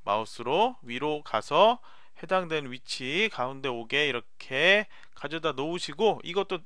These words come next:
아까 Alt로 이동한 것처럼요, Alt, Shift 누르고 글자를 그대로 옆으로 끌어다 놓으세요.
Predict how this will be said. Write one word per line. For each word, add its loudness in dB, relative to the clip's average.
아까 8
Alt로 4
이동한 -4
것처럼요, 2
Alt, 2
Shift -6
누르고 4
글자를 2
그대로 4
옆으로 -6
끌어다 -2
놓으세요. -4